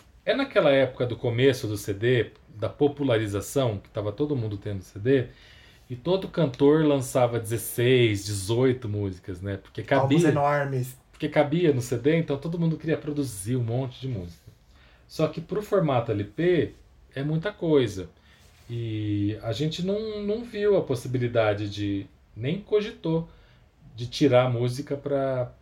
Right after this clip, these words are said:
Speaker 1: né, pra lançar o disco com música a menos. Então a gente fez esse
Speaker 2: Pra quem
Speaker 1: álbum
Speaker 2: não
Speaker 1: duplo.
Speaker 2: entende, ó, a minutagem recomendada pra cada lado de L P é vinte, vinte e um minutos. Depois disso ele começa a perder a qualidade.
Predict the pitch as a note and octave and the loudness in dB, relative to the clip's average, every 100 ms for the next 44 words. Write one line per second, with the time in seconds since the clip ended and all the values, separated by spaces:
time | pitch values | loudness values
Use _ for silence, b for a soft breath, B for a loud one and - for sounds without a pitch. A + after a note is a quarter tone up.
0 | _ _ _ _ _ _ _ _ _ - | _ _ _ _ _ _ _ _ _ -20
1 | - _ - - C#3+ D3+ B2+ D3 C#3+ C#3 | -20 _ -20 -12 -4 -2 0 2 4 4
2 | C3 B2+ A#2+ C#3 C3+ D#3 C3+ B2+ B2+ C3 | 2 0 0 -2 -2 0 0 0 -4 -8
3 | B2 C3 B2 A#2+ - B2 A2 F#2 F2+ F2+ | -8 -4 -2 -2 -2 -4 -4 -6 -8 -10
4 | G2 A#2 A#2 - - - B2 A#2+ - E3+ | -10 -8 -8 -8 -12 -6 -6 -6 -2 0
5 | F#3 F#3+ F3 E3 E3 F3+ G3+ F#3 C#3 C3 | 2 2 2 0 2 2 2 0 -6 -10
6 | - C#3 C3+ C3 D3+ D#3+ D#3+ D#3+ D#3 E3+ | -4 -2 0 -2 -2 -2 -2 0 0 0
7 | D#3 D#3+ D#3+ D3 C#3 C#3 D3 C3 - C3 | -4 -4 -4 -4 -2 0 0 -4 -6 -4
8 | D3 C#3 C3+ C#3 C3 B2+ B2+ E3 F3 C#3+ | 0 2 0 0 -2 -2 -2 -2 -2 0
9 | E3 F3+ F3 E3 C#3 D3 D#3 D3+ E3+ C#3 | 0 0 0 -2 -6 -6 -4 -2 -2 -2
10 | C3 A#2+ - B B C3 C#3 C#3 C#3 D3+ | -2 -6 -14 B B -4 -2 -4 -4 -2
11 | D3+ C#3+ D3+ D#3 C#3+ C3+ D3 F3 D#3 A#2+ | -2 -2 -2 -2 -2 -2 -2 0 2 0
12 | B2+ | -4